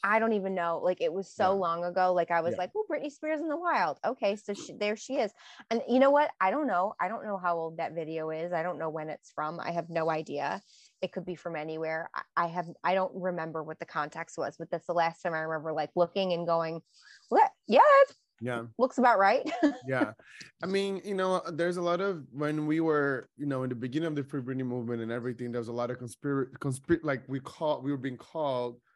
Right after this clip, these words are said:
Speaker 2: conspiracy theorists, right? But also there's some conspir-,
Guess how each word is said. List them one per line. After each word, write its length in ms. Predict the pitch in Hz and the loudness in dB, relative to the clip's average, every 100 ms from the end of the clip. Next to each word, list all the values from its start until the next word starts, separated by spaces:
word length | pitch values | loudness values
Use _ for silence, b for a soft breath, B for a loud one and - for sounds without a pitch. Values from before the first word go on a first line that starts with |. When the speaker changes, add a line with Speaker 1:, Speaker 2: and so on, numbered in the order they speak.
| _ - | _ -10
Speaker 2:
conspiracy 680 | 131 131 - 143 135 135 113 | -10 -10 -6 -4 -4 -6 -12
theorists, 680 | - 143 123 95 101 - - | -10 -8 -8 -8 -12 -16 -10
right? 240 | 123 127 B B B - - | -8 -8 B B B -12 -4
But 280 | 147 143 - | -2 -2 -6
also 840 | 156 208 214 - 151 143 139 135 - | -6 -6 -6 -4 0 0 0 -2 -4
there's 240 | 123 143 135 | -4 -2 -2
some 200 | 151 135 | -4 -4
conspir-, 500 | 147 131 151 151 | -8 -4 -2 0